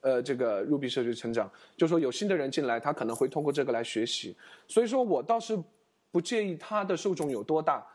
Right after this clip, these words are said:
就说只要能帮助到这种，呃，这个社区里的一部分人，我就很开心了。就像说，呃，我经常也收到蛮多人给我写信啊，就说，呃，感谢我，想，想，想付费啊，想付费。但是呢，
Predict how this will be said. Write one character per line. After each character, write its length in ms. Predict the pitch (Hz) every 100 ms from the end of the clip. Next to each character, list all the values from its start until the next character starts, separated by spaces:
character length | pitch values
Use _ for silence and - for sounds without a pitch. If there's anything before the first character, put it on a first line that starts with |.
| _ _ _
就 100 | -
说 140 | 190 208
只 160 | -
要 120 | 180 196
能 160 | 175
帮 160 | 190 220
助 140 | 226
到 380 | 185 175 147 135 -
这 100 | 185
种， 360 | 147 131 113 - _ _ _ _ -
呃， 100 | 156
这 160 | 254
个 60 | 208
社 180 | - 226
区 120 | 214
里 140 | 160
的 100 | 127
一 120 | 143 180
部 160 | 180
分 180 | 170 165
人， 200 | 123 120
我 80 | 120
就 100 | 120
很 140 | 131 110
开 160 | 120
心 200 | 117 127
了。 120 | 117 - - -
就 100 | 226
像 140 | 233
说， 280 | 226 233 233 - _ _ _
呃， 520 | 160 165 165 165 170 - _ _ _
我 120 | 156
经 120 | 165 247
常 140 | 247
也 80 | 165
收 160 | -
到 100 | 196
蛮 160 | 175 151
多 120 | 180
人 140 | 170 160
给 80 | 156
我 100 | 151
写 180 | -
信 300 | 113 - 143
啊， 160 | 120 123
就 80 | 131
说， 260 | 147 135 131 - _ _ -
呃， 100 | 151
感 200 | 151 123
谢 140 | 220
我， 280 | 160 123 113
想， 280 | - 151 139
想， 180 | - -
想 180 | - 131
付 120 | 120 196
费 380 | - 185 110 -
啊， 200 | 127 117
想 160 | -
付 140 | 120 143
费。 180 | 139 117 _ _ _ _
但 120 | 202
是 120 | 196 196
呢， 220 | 165